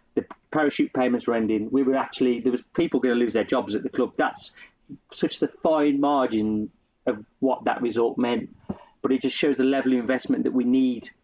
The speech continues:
to go again. And Slav's already saying that you've got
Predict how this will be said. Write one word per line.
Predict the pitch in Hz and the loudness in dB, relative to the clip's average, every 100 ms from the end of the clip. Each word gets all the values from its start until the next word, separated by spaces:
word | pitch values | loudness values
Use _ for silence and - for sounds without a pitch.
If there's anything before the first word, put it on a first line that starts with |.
| _ _ - | _ _ -6
to | |
go | - 127 | 0 0
again. | 117 123 139 113 - _ _ _ _ _ _ | 2 0 0 -2 -8 _ _ _ _ _ _
And | 131 127 - | 0 0 0
Slav's | - 160 151 143 | -2 0 2 2
already | 135 | 2
saying | 131 156 147 | 2 2 2
that | 143 - | 2 2
you've | 131 - | 0 2
got | 135 - | 2 2